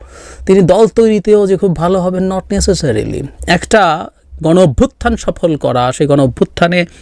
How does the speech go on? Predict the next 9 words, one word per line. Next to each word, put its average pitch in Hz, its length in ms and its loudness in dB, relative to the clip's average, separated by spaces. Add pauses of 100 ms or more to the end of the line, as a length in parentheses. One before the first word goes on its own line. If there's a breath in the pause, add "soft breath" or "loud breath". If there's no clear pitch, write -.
(140 soft breath)
মাঠে 139 340 2
থাকা, 120 480 -4 (420 loud breath)
আর 156 80 0
একটা 170 160 0
রাজনৈতিক 180 720 2
দল 165 260 4
তৈরি 170 320 0
করে 127 400 -4
সেটাকে 127 720 -2